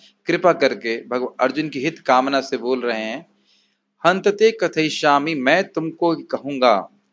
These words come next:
किसके बारे में कहेंगे? कह रहे हैं, "दिव्या हि आत्म विभूतया", अपनी,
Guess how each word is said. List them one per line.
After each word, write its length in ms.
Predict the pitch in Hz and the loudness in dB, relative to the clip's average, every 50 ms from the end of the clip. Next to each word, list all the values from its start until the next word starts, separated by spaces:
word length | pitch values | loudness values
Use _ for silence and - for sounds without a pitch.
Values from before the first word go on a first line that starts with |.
| _ - | _ -6
किसके 260 | 147 135 - - 185 | -6 -4 -2 0 2
बारे 260 | 160 156 139 135 131 | 4 4 4 4 2
में 120 | 123 117 - | -2 -6 -6
कहेंगे? 400 | 117 104 107 107 104 127 151 160 | -8 -8 -8 -4 -2 -2 -2 -2
कह 180 | 160 - 139 | -2 -2 -2
रहे 120 | 139 147 151 | -2 -2 -6
हैं, 120 | 139 - _ | -8 -6 _
"दिव्या 360 | 143 139 135 135 139 170 180 | -4 -4 -4 -2 0 2 2
हि 160 | 175 190 185 - | 2 2 2 4
आत्म 380 | 117 123 135 165 180 - - 170 | 6 6 6 6 4 2 -4 -10
विभूतया", 600 | 143 127 113 104 120 120 - 117 117 110 98 - - _ _ _ _ _ _ _ _ - | -8 -8 -10 -10 -12 -12 -8 -6 -4 -4 -4 -6 -10 _ _ _ _ _ _ _ _ 0
अपनी, 440 | 147 147 - - 175 196 214 202 | 0 0 0 -2 -4 -2 -4 -4